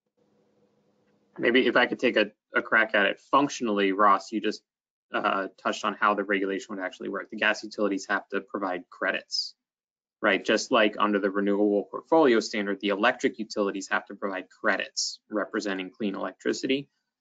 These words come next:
The gas utilities would then have to provide credits representing clean heat. So they could do that by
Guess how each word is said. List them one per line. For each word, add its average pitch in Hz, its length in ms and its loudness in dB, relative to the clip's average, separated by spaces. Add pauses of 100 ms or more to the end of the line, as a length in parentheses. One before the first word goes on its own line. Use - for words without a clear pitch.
The 113 80 0
gas 120 280 4
utilities 104 540 2
would - 160 -12
then 101 160 0
have 104 180 -6
to - 120 -20
provide 98 340 -8
credits 143 640 2
representing 104 580 -4
clean 98 320 -8
heat. - 260 -10
So - 160 -8
they 127 140 4
could 135 180 -2
do 135 140 4
that 107 260 4
by 104 260 2